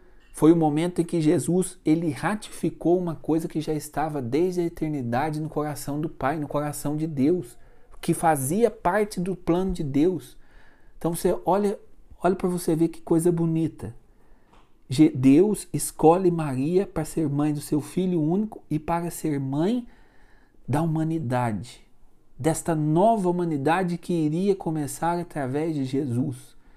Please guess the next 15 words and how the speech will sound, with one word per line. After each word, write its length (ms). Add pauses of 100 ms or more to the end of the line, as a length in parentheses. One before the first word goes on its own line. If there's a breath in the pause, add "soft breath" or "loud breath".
(200 soft breath)
A 100
humanidade 720
redimida 640
do 120
pecado, 680 (480 soft breath)
a 80
humanidade 720
que 200
busca 640 (580 soft breath)
as 200
coisas 400
de 120
Deus, 640 (100)
agora 440
tem 420